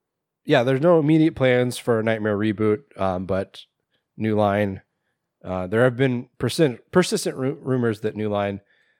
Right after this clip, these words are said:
uh, is trying to revive the franchise by twenty twenty-one. So,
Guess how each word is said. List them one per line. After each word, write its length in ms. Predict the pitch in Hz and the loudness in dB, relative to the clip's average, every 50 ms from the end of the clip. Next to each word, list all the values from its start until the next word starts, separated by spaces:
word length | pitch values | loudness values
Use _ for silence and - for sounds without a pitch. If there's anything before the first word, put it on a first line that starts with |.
| _ _ - | _ _ -14
uh, 320 | 87 87 87 90 90 87 - | -12 -10 -10 -8 -10 -10 -12
is 200 | - 95 92 87 | -12 -12 -12 -10
trying 260 | - - 101 92 90 90 | -8 -8 -6 -6 -6 -8
to 60 | 85 | -8
revive 420 | 87 92 92 110 117 127 123 101 | -10 -6 -2 0 2 2 2 0
the 60 | 98 | -4
franchise 560 | - - 104 95 87 - 101 95 92 92 87 92 | -8 -6 -6 -6 -6 -6 -6 -6 -6 -6 -8 -10
by 160 | - 95 90 | -10 -10 -10
twenty 280 | - - - 101 92 90 | -10 -12 -12 -12 -12 -12
twenty-one. 520 | - - 95 85 85 85 85 82 82 - _ _ _ _ _ _ _ _ | -12 -14 -14 -14 -14 -14 -16 -18 -20 -20 _ _ _ _ _ _ _ _
So, 340 | _ - - - 73 82 | _ -20 -18 -16 -16 -16